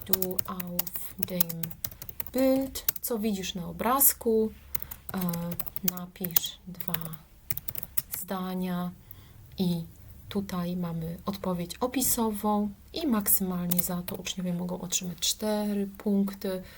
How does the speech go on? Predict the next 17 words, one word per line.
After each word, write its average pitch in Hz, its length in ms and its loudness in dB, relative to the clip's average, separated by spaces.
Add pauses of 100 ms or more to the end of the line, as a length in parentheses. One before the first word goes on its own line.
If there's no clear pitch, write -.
(260)
i 392 60 4
powiedzmy 180 680 0 (460)
do 180 140 2
pięćdziesięciu 170 840 -4 (320)
słów - 460 4
maksymalnie. 160 840 -2 (460)
Czyli 240 200 -4
te 269 140 6
wypowiedzi, 240 880 4
e, 185 200 0
przy 202 360 4
odpowiedzi 202 440 2
opisowej 208 500 0
mogą 254 240 6
być 247 120 2
dosyć 262 340 2
długie, 226 420 2